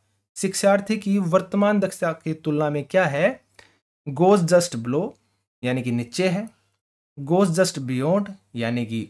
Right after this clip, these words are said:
कुछ ऊपर है, is linear with मतलब सेम सेम उस पे है, is far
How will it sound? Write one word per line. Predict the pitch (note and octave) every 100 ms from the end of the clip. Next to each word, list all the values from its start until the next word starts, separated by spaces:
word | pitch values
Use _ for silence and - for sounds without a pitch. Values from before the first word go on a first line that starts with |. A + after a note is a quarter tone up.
| -
कुछ | A#2 A#2
ऊपर | - F#3+
है, | F#3+ G3 G3 _ _ _ -
is | G3+ E3
linear | B2+ B2+ C#3+ F3 G3
with | G#3 F3+
मतलब | D#3+ C#3 C3 A2+ _ _ -
सेम | - D3 D#3
सेम | E3 F#3 G3
उस | G3
पे | - A3
है, | G#3 G#3 - - - -
is | E3+ -
far | D#3+ F3